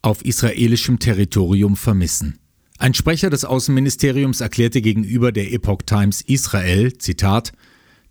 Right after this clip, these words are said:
„Das ist nicht die Zeit für Neutralität. Da geht es um Bestien in Menschengestalt, die Babys ermorden und verbrennen. Sie fesseln Menschen und exekutieren.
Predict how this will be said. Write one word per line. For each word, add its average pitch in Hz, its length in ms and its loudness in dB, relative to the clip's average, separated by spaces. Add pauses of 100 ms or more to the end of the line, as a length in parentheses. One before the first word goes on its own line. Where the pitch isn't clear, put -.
„Das 147 180 -2
ist 165 220 -2
nicht 175 240 0
die 165 100 0
Zeit 120 320 0
für 127 160 0
Neutralität. 117 1040 0 (340)
Da 117 120 2
geht 147 260 0
es 147 140 -4
um 117 180 2
Bestien 135 460 0
in 117 120 2
Menschengestalt, 98 1000 0 (300)
die 98 100 2
Babys 120 420 0
ermorden 101 440 2
und 95 120 2
verbrennen. 98 640 0 (200)
Sie - 140 -4
fesseln 113 420 2
Menschen 127 600 2
und 101 200 -2
exekutieren. 113 1000 -2